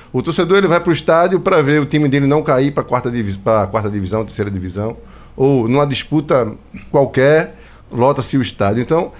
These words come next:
esse fenômeno do futebol no Brasil é bem, bem, bem diferente, bem característico.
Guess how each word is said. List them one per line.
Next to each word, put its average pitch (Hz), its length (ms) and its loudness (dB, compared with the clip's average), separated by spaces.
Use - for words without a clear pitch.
esse 151 220 -2
fenômeno 151 760 2
do 117 100 -2
futebol 110 640 0
no 120 120 0
Brasil 131 440 2
é 127 40 2
bem, 135 320 0
bem, 123 480 -2
bem 127 160 0
diferente, 139 520 0
bem 135 100 2
característico. 139 760 -2